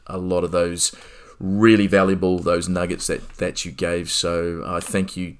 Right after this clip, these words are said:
so much, and I'd love to do an interview with you later on in the year. I, I just think, uh,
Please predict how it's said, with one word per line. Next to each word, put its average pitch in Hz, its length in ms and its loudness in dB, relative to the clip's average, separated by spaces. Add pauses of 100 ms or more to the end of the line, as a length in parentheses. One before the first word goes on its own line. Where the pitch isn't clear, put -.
(120)
so 110 300 6
much, 98 260 6
and 101 100 2
I'd 95 160 0 (280)
love 107 340 6
to - 60 -8
do 113 100 6
an 104 80 6
interview 98 420 2
with 98 240 0
you 95 120 0
later 101 260 6
on 98 80 4
in 95 80 2
the 90 60 -4
year. 95 340 4
I, 92 180 2
I 95 80 2
just 90 280 -2
think, 92 280 -6
uh, 90 300 2